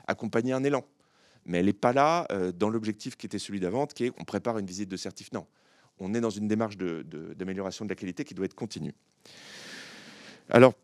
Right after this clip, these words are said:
pour faire ça, effectivement, je, je retiens les mots d'ailleurs, euh, je les ai notés, la dynamique de capillarité et le fait que chacun comprenne les enjeux. Je me, je reprends tout à fait, je m'associe tout à fait aux expressions qui ont été utilisées par, euh,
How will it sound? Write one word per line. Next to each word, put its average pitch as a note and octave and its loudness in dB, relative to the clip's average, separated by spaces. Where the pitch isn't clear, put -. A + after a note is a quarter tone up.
pour E3 12
faire - 8
ça, C#3+ 10
effectivement, A#2 4
je, G#2+ 8
je G#2 6
retiens A2+ 8
les B2 10
mots B2+ 8
d'ailleurs, G#2 6
euh, E2+ 0
je E2+ -2
les F#2 6
ai G2+ 10
notés, B2 10
la G#2+ 12
dynamique A2 8
de G2+ 8
capillarité B2 10
et F#2+ 8
le F#2+ 4
fait - 0
que - 0
chacun A2 4
comprenne G#2 0
les G2 4
enjeux. A2+ 4
Je F2+ 2
me, F2 4
je F#2 2
reprends G#2+ 4
tout C3 -2
à A#2+ 4
fait, B2 4
je F2+ -4
m'associe A2 0
tout A#2 -10
à G2+ 0
fait A#2 2
aux G#2 4
expressions G2+ -2
qui - 0
ont F#2 6
été F#2 4
utilisées F2 4
par, D#2+ 0
euh, D#2 0